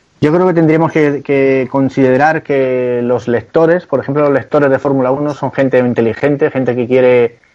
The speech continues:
Eh, eh, ge-, que quiere cosas buenas y que saben mucho de, del, del tema, ¿no? Son, el lector de Fórmula uno de, en España,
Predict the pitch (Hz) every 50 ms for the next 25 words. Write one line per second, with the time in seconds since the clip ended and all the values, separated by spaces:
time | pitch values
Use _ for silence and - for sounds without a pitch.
0 | _ _ _ _ _ _ - - 107 107 104 98 98 101 104 104 101 101 98 95
1 | 95 98 98 101 110 - _ _ _ _ _ _ _ _ _ _ _ - - 101
2 | 110 113 107 - - - 123 113 127 127 117 139 147 156 160 151 - 147 131 127
3 | 135 151 156 165 170 151 143 - 117 110 - - 160 151 135 139 156 151 - 120
4 | 107 107 107 101 98 110 107 104 101 104 110 104 101 107 113 104 92 90 104 117
5 | 123 113 - 131 127 123 120 120 117 113 113 110 110 110 107 104 107 - _ _
6 | _ _ _ - - 113 117 117 110 - 147 160 160 165 160 156 151 143 143 156
7 | 160 156 151 147 147 143 139 139 131 117 135 131 123 - - 143 143 147 151 156
8 | 160 160